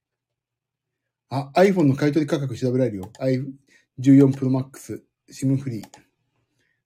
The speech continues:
でかい方。そうそう。でも楽譜見んのはそのでかくないとね。もう、おじい、おじいちゃん目がしょぼしょぼだからさ。よっしゃ。これで。いくら？ほら、やっぱりサイトで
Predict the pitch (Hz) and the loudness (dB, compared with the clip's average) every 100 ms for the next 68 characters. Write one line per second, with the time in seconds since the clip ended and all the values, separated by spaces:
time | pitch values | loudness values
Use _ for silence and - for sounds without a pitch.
0 | _ - 139 151 120 113 175 143 123 123 | _ -2 2 2 0 -2 -2 0 -2 -2
1 | 135 - - 392 294 127 117 143 135 156 | -4 -4 0 4 4 2 -2 -2 -2 -2
2 | 165 107 98 98 92 - _ _ _ _ | -2 -4 -8 -12 -14 -18 _ _ _ _
3 | _ - 131 113 104 104 107 - _ _ | _ -14 -12 -10 -12 -12 -14 -18 _ _
4 | _ _ _ _ _ _ _ - 147 139 | _ _ _ _ _ _ _ -8 -6 -6
5 | 139 131 139 135 104 117 107 - 139 - | -8 -6 -6 -6 -8 -10 -12 -16 -18 -12
6 | 113 95 95 95 - - _ _ _ _ | -10 -10 -14 -16 -18 -20 _ _ _ _
7 | _ _ _ _ _ _ - _ _ _ | _ _ _ _ _ _ -20 _ _ _
8 | _ _ _ _ _ 160 139 98 - _ | _ _ _ _ _ -12 -12 -12 -16 _
9 | - 170 160 - _ _ _ _ _ 160 | -6 -4 -4 -10 _ _ _ _ _ -10
10 | 147 120 165 - _ - - _ _ _ | -8 -6 -10 -16 _ -20 -20 _ _ _
11 | _ _ _ _ _ _ _ _ _ _ | _ _ _ _ _ _ _ _ _ _
12 | _ _ _ _ _ _ _ _ _ _ | _ _ _ _ _ _ _ _ _ _
13 | _ _ _ _ _ _ _ _ _ _ | _ _ _ _ _ _ _ _ _ _
14 | _ _ _ _ _ - 262 233 175 - | _ _ _ _ _ 0 4 6 6 4
15 | 208 147 214 240 240 220 | 4 6 4 2 -2 -4